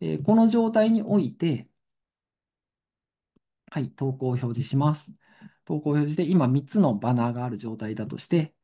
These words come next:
で、これのオリジナルを編集して、これの画像を、えーと、違うものに変更します。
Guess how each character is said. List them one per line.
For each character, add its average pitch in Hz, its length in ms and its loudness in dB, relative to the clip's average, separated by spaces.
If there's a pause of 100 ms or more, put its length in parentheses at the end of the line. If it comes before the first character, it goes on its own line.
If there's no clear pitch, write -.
(340)
で、 254 60 -8
こ 254 120 0
れ 262 60 4
の 254 100 4
オ 240 60 4
リ 247 120 4
ジ 254 100 2
ナ 160 100 4
ル 123 100 -2
を 113 40 -2
編 117 220 -2
集 123 200 -8
し - 80 -12
て、 160 260 2
こ 170 140 -2
れ 170 80 0
の 170 160 -2
画 151 140 0
像 156 180 -2
を、 165 460 -2 (160)
え 131 80 -6
ー 131 100 -8
と、 117 340 -6 (160)
違 - 60 4
う 185 140 4
も 185 120 4
の 214 80 4
に 170 120 4
変 120 160 0
更 104 160 -6
し - 120 -8
ま 95 120 -8
す。 - 180 -20